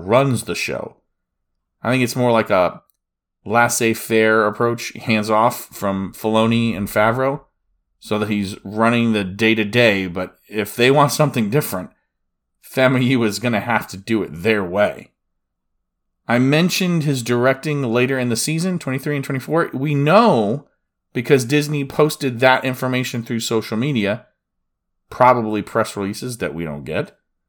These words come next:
So Rachel Morrison will direct Chapter eighteen next week, then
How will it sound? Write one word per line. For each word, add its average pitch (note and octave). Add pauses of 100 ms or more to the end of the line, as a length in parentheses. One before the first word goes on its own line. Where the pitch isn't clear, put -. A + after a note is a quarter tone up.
(560)
So -
Rachel C#3+
Morrison B2+
will G#2
direct G#2+
Chapter A2
eighteen G#2+
next G#2+
week, F#2 (560)
then G#2+